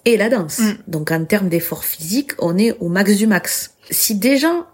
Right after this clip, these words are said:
Speaker 1: ce que j'ai dit au tout début, on se rappelle que le périnée est censé se contracter et donc c'est censé remonter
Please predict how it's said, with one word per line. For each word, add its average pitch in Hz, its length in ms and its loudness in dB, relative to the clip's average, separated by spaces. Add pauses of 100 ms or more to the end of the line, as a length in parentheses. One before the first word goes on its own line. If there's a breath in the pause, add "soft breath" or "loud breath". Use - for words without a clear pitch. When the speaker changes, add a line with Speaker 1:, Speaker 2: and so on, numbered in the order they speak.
Speaker 1:
ce - 80 -10
que 214 160 2
j'ai 214 100 2
dit 247 100 0
au 226 80 0
tout 254 200 -8
début, 196 400 -2
on 196 120 -2
se 208 120 -2
rappelle 277 580 0
que 285 460 2
le 208 160 2
périnée 240 400 4
est 208 40 4
censé 196 360 0
se - 80 -4
contracter 180 760 -2
et 170 80 -2
donc 151 320 -4
c'est - 160 -6
censé 156 360 -4
remonter 214 680 0